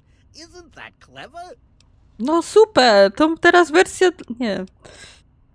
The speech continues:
Speaker 2: Bo niczemu, że d-, że no właśnie, do meritum, bo też tak wybrałam wtedy.
Speaker 1: Oh my, I suppose I do tend to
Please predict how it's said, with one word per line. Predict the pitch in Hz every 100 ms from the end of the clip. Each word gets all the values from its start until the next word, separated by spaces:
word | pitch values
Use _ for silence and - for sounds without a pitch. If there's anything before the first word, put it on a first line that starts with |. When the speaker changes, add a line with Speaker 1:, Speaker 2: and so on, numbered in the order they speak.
| _ _ _
Speaker 2:
Bo | 190 185
niczemu, | 190 - 247 277
że | 254 220 190
d-, | 214 202
że | - 202 190 190 196 - _ _ _ _ _
no | 202 190
właśnie, | 180 - 185
do | 180
meritum, | 180 180 175 - 180
bo | 180
też | 196 -
tak | 175
wybrałam | 185 175 185 214 196
wtedy. | - 202 180 180 185 _ _ _ _ _ _ _ _ _
Speaker 1:
Oh | 139 131 143 147 147
my, | 104 101 104 _ _ _ 104 135
I |
suppose | - 143 139 147 139 151
I | 156
do | 196 160 -
tend | 127
to | 110